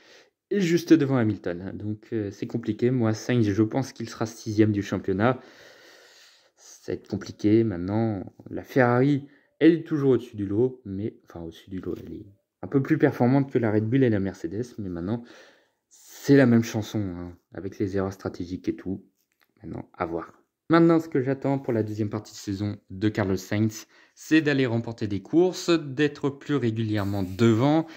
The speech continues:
et surtout de se rapprocher des deux cadors Verstappen et Leclerc, ce serait déjà pas mal. Et reprendre de, des points, euh, à Sergio Pérez pour aller le, le battre pour la troisième et quatrième place. Avoir aussi le rythme des Mercedes. Bon,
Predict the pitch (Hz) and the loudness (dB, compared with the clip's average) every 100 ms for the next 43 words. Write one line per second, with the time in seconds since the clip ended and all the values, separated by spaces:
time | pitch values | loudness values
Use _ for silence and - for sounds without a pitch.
0 | - - 131 127 110 113 107 95 - 92 | -20 -6 -4 -2 -2 -2 0 -2 -2 -4
1 | 104 - 104 98 98 143 127 135 104 104 | -4 0 -2 0 2 4 4 0 0 2
2 | 107 104 101 - - 101 92 87 - 117 | 2 0 -4 -6 -8 -6 -6 -6 -2 -2
3 | 117 - 104 - 110 101 95 107 95 92 | -2 -6 -8 -2 0 0 0 0 0 0
4 | 131 156 156 - - _ - 160 175 156 | 2 0 -2 -18 -20 _ 6 8 8 6
5 | 156 160 151 135 110 95 90 131 - 135 | -2 -2 0 0 -2 -4 -4 -4 -4 -4
6 | 127 127 120 - 92 90 - 107 107 117 | -2 -2 -4 -10 -8 -8 -2 -4 0 0
7 | 104 107 87 90 107 117 110 _ _ _ | 4 2 2 -4 0 -2 -4 _ _ _
8 | _ - 87 98 101 85 - - 107 101 | _ -6 -2 0 0 -4 -10 -8 0 0
9 | 104 104 - 82 - - 101 101 104 - | 2 -2 -4 -12 -12 -6 -2 2 2 2
10 | 95 - 101 87 120 127 127 - _ _ | -6 -4 -4 -2 0 2 0 -6 _ _
11 | _ _ _ _ - 127 120 123 110 104 | _ _ _ _ -4 0 2 4 4 2
12 | 104 104 98 107 95 92 92 - - 90 | -2 0 0 -2 -2 -2 -4 -10 -10 -6
13 | 98 - _ _ _ _ _ _ _ _ | -6 -10 _ _ _ _ _ _ _ _
14 | _ 87 | _ -12